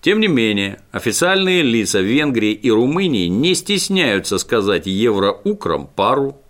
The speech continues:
ласковых. Любопытно, дождёмся ли мы какой-нибудь реакции от нашего мида? Ходят слухи, что десяток другой русских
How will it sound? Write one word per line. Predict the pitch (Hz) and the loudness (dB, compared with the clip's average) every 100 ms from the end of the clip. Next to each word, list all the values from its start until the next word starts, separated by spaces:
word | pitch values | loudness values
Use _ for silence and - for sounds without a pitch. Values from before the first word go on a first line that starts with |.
| - | -8
ласковых. | 85 78 69 65 - - - - - - - - - - | -4 -4 -6 -12 -14 -16 -16 -20 -20 -20 -20 -16 -14 -10
Любопытно, | - 80 73 78 - 92 - - - - - _ | -6 -6 -6 -8 -6 -8 -6 -8 -10 -12 -20 _
дождёмся | - 85 104 117 254 277 - | -8 -2 0 0 0 0 0
ли | 214 202 | -4 -2
мы | 135 90 76 - - | -2 -4 -6 -20 -20
какой-нибудь | - 98 135 107 98 95 98 | -6 -4 -2 -2 -4 -4 -2
реакции | 101 151 190 - 101 | 0 0 -4 -4 -4
от | - 104 - | -4 -8 -4
нашего | 147 143 92 - 71 67 65 - - | -2 0 -2 -4 -6 -10 -16 -20 -8
мида? | 87 90 69 62 - - - - - - - - | -4 -4 -6 -12 -18 -20 -20 -20 -20 -18 -14 -12
Ходят | - 202 220 - | 0 2 2 0
слухи, | 220 233 107 | 0 0 -2
что | - 147 131 | 0 2 2
десяток | 90 82 110 - - - 98 | 0 -4 -4 -2 -4 -4 -4
другой | 101 101 147 120 | -2 -2 0 0
русских | 143 196 - 78 - | 0 -4 -6 -10 -10